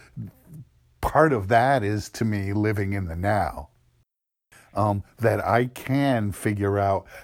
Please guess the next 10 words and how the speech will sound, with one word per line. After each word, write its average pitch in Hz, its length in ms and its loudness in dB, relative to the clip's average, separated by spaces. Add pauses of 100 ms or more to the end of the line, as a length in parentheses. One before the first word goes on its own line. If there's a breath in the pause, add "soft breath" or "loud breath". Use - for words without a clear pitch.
how 113 220 4
to 104 120 -2
respond 101 720 -2 (260 loud breath)
to 110 220 0
tremendous 101 680 -2
sadness 90 800 -2 (280 loud breath)
or 98 280 0
tremendous 87 720 -4
fear 120 560 0 (260 loud breath)
or, 101 520 0